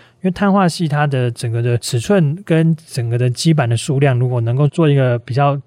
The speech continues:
大范围的一个扩增的一个状况的话，它在这一块通讯应用领域就会比较适合。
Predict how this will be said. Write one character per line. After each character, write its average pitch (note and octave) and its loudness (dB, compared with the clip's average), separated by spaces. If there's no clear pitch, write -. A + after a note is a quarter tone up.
大 B2+ 0
范 C#3+ -2
围 A2 -4
的 A#2 -4
一 - -2
个 A#2+ -2
扩 E3 0
增 C#3+ -2
的 C3 0
一 A#2 0
个 B2 0
状 C3+ 0
况 B2+ 0
的 A2+ -2
话， B2 0
它 - -6
在 D#3 0
这 C#3+ 0
一 C#3 0
块 C3 -2
通 C3+ 2
讯 C3 0
应 C#3+ 0
用 B2 0
领 G#2+ -4
域 A#2+ 2
就 C3+ -2
会 C3+ 2
比 A2 -4
较 B2 2
适 B2+ 0
合。 B2 -4